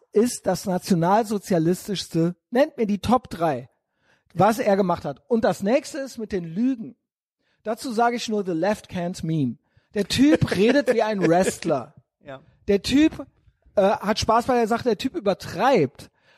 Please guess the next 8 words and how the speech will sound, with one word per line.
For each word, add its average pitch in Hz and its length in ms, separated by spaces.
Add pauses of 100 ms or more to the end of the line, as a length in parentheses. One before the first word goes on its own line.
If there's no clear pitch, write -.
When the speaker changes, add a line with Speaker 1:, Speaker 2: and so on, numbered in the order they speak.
(240)
Speaker 1:
Aber 233 260
jetzt 190 260
mal 202 120
im 180 100
Ernst, 220 480 (200)
wenn - 160
ich 277 220
sage, 208 580